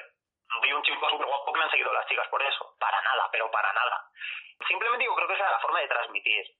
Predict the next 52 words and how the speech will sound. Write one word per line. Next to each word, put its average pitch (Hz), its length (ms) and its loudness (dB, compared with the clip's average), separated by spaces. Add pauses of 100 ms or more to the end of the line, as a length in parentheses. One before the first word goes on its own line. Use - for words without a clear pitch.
a 107 100 2
la 107 60 2
forma 139 240 0
de 147 80 4
hablar, 139 420 4
pues, 120 480 0 (240)
pero 139 100 0
igual 131 240 2
me 151 80 2
ven 156 120 2
como 139 260 0
un 156 160 0
amigo, 123 540 2
me 117 80 0
ven 127 80 0
como 139 180 2
un 143 60 4
amigo 165 640 2 (120)
la 127 140 2
cual 139 260 2
les 139 160 -2
escucha. 143 440 -2 (340)
Y 143 80 0
no 143 120 2
sé, 131 160 0
creo 143 280 0
que 156 140 2
eso 151 220 0
es 151 140 -2
lo 151 140 0
que 147 120 -2
también 135 320 2
ha 139 100 4
hecho 143 180 -2
que 143 140 -4
yo, 131 180 0
pues, 135 320 -2
marque 147 320 2
un 175 120 0
poco 160 160 -2
la 151 80 2
diferencia. 127 560 0 (400)
Porque 131 400 -2 (600)
desde 131 240 0
luego 135 240 0
que 151 160 0
yo, 151 480 0
mm, 139 340 2
me 135 120 2
quito 139 200 2
la 143 120 2
camiseta 143 500 0